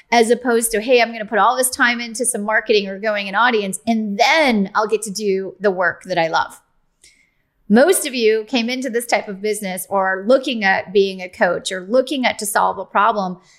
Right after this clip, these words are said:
because you're really passionate about your being able to solve those problems. Wouldn't it be amazing if you get to do that work now and not wait to do the good work, the good stuff?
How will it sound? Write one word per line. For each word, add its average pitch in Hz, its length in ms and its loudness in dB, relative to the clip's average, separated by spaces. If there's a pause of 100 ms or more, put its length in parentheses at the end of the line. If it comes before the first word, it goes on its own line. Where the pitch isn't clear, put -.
(120)
because 233 440 0
you're 226 120 -10
really 302 340 -2
passionate - 720 -4
about 196 300 0
your 190 180 -8 (360)
being 233 380 2
able 226 360 0
to 208 120 -8
solve 170 320 -2
those 165 200 -8
problems. - 580 -4 (540)
Wouldn't 294 180 2
it - 20 -2
be 302 120 2
amazing 247 420 -2
if 233 100 -8
you 214 120 -2
get 214 100 2
to 220 80 -4
do 214 200 -8
that 208 260 0
work 208 200 -6
now 196 840 0
and 202 180 2
not 202 340 -2
wait 190 460 -2
to 214 160 0
do 226 360 -8
the 190 120 -4
good 190 280 0
work, 320 400 2
the 196 80 0
good 247 280 0
stuff? 330 220 0